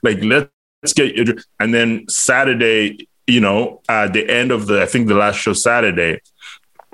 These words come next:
I was like, "Ah, you know what? I'll have a beer with a late show. Like, I'll have a, like, a drink or, like, a cocktail or whatever."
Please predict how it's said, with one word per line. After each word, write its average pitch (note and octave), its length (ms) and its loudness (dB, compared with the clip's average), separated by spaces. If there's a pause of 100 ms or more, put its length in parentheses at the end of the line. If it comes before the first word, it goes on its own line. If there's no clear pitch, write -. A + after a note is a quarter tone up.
(300)
I G#2+ 100 0
was G2+ 180 0
like, G2+ 320 0
"Ah, A3+ 140 2
you G#3 100 2
know G3+ 80 4
what? F3+ 160 4
I'll C3+ 120 2
have C#3+ 160 0
a F#2+ 120 -6
beer G#2 180 0
with F#2 140 -2
a F2+ 60 2
late F#2 260 0
show. E2+ 220 -2
Like, E2 200 -2
I'll F#2 120 2
have F#2+ 180 -2
a, F2 200 -2 (200)
like, E2+ 160 -2 (360)
a F2+ 80 4
drink F2+ 380 0
or, F2+ 60 2
like, E2 120 0
a E2+ 80 -2
cocktail - 460 0
or E2 80 0
whatever." F2+ 420 0